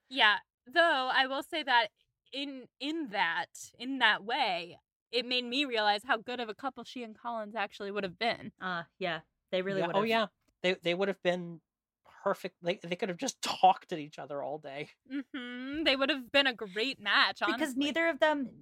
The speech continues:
Speaker 2: has instincts for things outside, like, internally. Like, they always take outside influence and have it impress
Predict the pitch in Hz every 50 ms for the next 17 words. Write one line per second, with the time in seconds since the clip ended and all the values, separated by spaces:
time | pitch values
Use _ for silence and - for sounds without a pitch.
0 | - 220 - 269 262 254 220 220 - 214 226 214 - 254 247 247 240 - - -
1 | 214 214 - 190 185 208 208 190 202 175 180 - - 185 180 180 180 - 220 220
2 | 208 214 - 202 190 - - - 190 185 190 196 208 233 254 285 302 285 _ _
3 | _ _ _ _ _ - 226 214 220 247 226 226 - 202 208 208 214 220 214 214
4 | - - - 233 220 - - 180 196 - 208 180 170 - 175 175 - - 226 233
5 | 240 247 269 277 269 - - - - _ _ _ _ _ _ _ _ _ _ -
6 | 202 196 185 190 196 185 180 196 185 185 185 185 - - 190 180 175 - - -